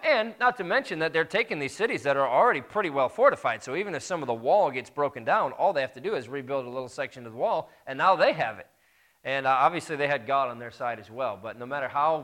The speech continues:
valiant and well-trained, if God was against them, they were defeated. And that happened many, many times. That happened in Lachish, and that's what we're gonna talk about. So, Micah, in fact, Micah chapter one and verse number thirteen says, "O thou inhabitant of Lachish, bind the chariot to the swift beast.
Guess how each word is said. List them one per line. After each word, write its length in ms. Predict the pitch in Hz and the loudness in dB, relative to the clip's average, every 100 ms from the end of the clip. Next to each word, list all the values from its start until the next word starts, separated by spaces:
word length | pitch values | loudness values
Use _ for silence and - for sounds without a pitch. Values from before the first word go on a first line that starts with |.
| 120 | 0
valiant 400 | 147 156 151 139 | 0 0 -2 -8
and 100 | 117 | -6
well-trained, 480 | 143 147 - 143 120 | -2 -2 -4 -8 -8
if 160 | 101 | -12
God 340 | 120 135 175 202 | -4 0 0 0
was 160 | 196 | -4
against 360 | 185 202 196 - | -6 -6 -8 -8
them, 140 | 147 | -6
they 100 | 135 | -4
were 100 | 131 | -4
defeated. 440 | 127 120 151 104 - _ _ | -6 -8 -8 -8 -12 _ _
And 80 | 110 | -2
that 120 | 123 | 4
happened 280 | 139 139 120 | 4 4 0
many, 140 | 120 147 | -4 0
many 180 | 160 | -2
times. 380 | 160 190 170 107 - _ | 2 2 2 0 -14 _
That 140 | 95 101 | -8 -2
happened 300 | 123 127 131 | -2 -2 -2
in 60 | |
Lachish, 460 | 143 139 175 139 - | 0 0 -2 -6 -6
and 80 | 117 | -14
that's 160 | 120 | -14
what 80 | 139 | -12
we're 100 | 123 | -14
gonna 120 | 120 | -8
talk 220 | 160 165 | 0 0
about. 240 | 123 101 - _ _ _ _ _ _ _ _ | 0 -12 -12 _ _ _ _ _ _ _ _
So, 320 | 190 185 - - - | 2 2 2 -10 2
Micah, 460 | 139 226 226 127 - - | 6 8 6 0 0 -14
in 80 | 147 | -12
fact, 300 | 131 208 151 | 2 4 4
Micah 320 | 147 180 185 | 2 2 2
chapter 300 | 160 196 151 | 2 4 4
one 240 | 139 160 165 | 2 4 4
and 100 | 135 | 2
verse 180 | 156 - | 0 0
number 140 | 135 | -6
thirteen 480 | 127 147 - 170 147 | -2 -2 -2 -4 -2
says, 280 | 143 131 110 | 0 0 2
"O 160 | 151 180 | 2 6
thou 220 | 175 160 | 6 6
inhabitant 560 | 143 156 170 139 160 156 | 4 2 2 0 -2 0
of 140 | 127 | 0
Lachish, 800 | 139 143 - 214 214 135 - - _ _ _ _ - 110 | 4 2 2 -4 -4 -4 -8 -18 _ _ _ _ -12 8
bind 380 | 151 180 220 | 8 8 4
the 100 | 196 | 0
chariot 420 | 180 208 208 190 - | -2 2 4 2 -2
to 80 | 170 | -8
the 80 | |
swift 380 | 147 - 190 - | -8 -2 -4 -2
beast. 380 | 185 202 131 - | -2 0 -2 -8